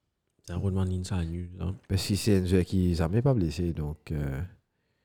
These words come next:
Speaker 2: donc comment
Speaker 1: C'est
Speaker 2: les, ah, c'était là,
Speaker 1: Ah, ouais.
Speaker 2: c'est cool, il est blessé pendant tout ça, les temps là, donc, hein.
Speaker 1: Et, euh, d'autres,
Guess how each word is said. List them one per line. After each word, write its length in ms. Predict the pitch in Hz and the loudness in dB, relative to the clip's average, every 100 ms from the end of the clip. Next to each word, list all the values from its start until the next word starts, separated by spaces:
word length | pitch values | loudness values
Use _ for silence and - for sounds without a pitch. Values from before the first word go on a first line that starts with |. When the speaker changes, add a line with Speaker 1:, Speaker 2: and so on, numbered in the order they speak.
| _ _ _ _ _ _ _ | _ _ _ _ _ _ _
Speaker 2:
donc 140 | 82 78 _ _ _ | -8 -8 _ _ _
comment 300 | - 95 101 | -6 0 2
Speaker 1:
C'est 60 | 107 | 4
Speaker 2:
les, 600 | 107 104 101 95 87 82 - - | 6 6 6 4 2 -2 -6 -10
ah, 60 | 73 | -10
c'était 200 | - - | -2 2
là, 100 | 82 | 6
Speaker 1:
Ah, 60 | 92 | 6
ouais. 60 | 87 | 4
Speaker 2:
c'est 100 | 87 | 2
cool, 160 | - | 2
il 60 | 87 | 2
est 20 | |
blessé 400 | 85 80 67 - | 4 2 2 0
pendant 420 | 82 85 82 78 76 | 0 2 2 0 -2
tout 100 | - | -2
ça, 100 | 80 | -2
les 120 | 82 | -2
temps 140 | 76 | -2
là, 140 | 69 80 | -6 -6
donc, 180 | - - - | -8 -10 -8
hein. 80 | 104 - _ _ _ _ - - - - | -10 -12 _ _ _ _ -18 -18 -18 6
Speaker 1:
Et, 460 | 120 113 113 110 110 107 101 - - - _ | 10 12 12 10 6 2 -2 -6 -10 -10 _
euh, 40 | - 131 131 | 4 8 10
d'autres, 220 | 165 | 10